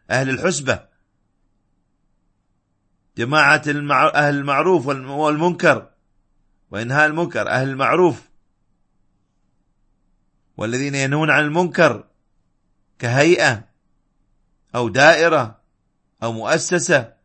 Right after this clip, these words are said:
تتبع للسلطان. قال: "قضاء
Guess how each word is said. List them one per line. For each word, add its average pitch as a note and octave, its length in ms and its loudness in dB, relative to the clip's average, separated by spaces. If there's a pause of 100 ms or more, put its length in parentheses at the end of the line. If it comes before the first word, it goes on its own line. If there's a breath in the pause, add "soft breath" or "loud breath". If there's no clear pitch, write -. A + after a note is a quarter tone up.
(340)
تتبع D#3 300 0
للسلطان. F3 680 -2 (2250)
قال: D3+ 400 0
"قضاء B2+ 680 0